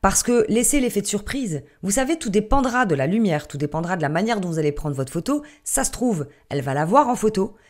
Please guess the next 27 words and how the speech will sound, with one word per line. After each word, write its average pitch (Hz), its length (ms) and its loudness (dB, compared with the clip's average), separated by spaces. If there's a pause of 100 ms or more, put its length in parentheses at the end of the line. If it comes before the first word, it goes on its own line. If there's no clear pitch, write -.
et 160 100 0
elle 165 60 2
va 180 100 2
se 160 60 -4
dire, « 180 180 -2 (100)
Oh, 220 280 0 (500)
je 151 100 -8
le 202 60 4
verrai 170 220 -2
pas. - 320 -12 (280)
Je, 156 300 0
je 160 100 0
ne 180 140 2
veux 180 160 0
même 247 220 2
plus 233 140 6
le 180 40 0
voir. » 131 320 -6 (260)
Ou, « 330 300 8 (280)
Je 165 160 2
ne 233 180 6
veux 294 200 2
plus 202 160 -2
le 170 60 0
voir. » - 360 -8 (1120)
Alors 233 560 6 (240)
que, 277 280 4